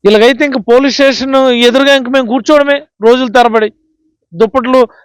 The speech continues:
దిండులు తెచ్చుకొని ఇక్కడే పడుకోవాలి ఇంక మేము. ఖచ్చితమైనటువంటి సమాచారం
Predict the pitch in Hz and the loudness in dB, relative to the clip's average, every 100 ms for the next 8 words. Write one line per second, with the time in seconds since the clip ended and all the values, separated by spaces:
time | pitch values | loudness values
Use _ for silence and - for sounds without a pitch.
0 | - 180 247 262 254 - 277 254 269 247 | -6 -2 0 2 0 0 -2 0 0 2
1 | 247 247 254 165 123 113 90 _ _ _ | 0 2 0 -2 -8 -20 -20 _ _ _
2 | _ _ _ _ _ _ _ _ _ _ | _ _ _ _ _ _ _ _ _ _
3 | _ _ _ - 190 247 233 269 262 262 | _ _ _ -4 -4 -2 0 0 0 0
4 | 247 220 220 254 254 254 | -2 -2 -2 -2 0 -2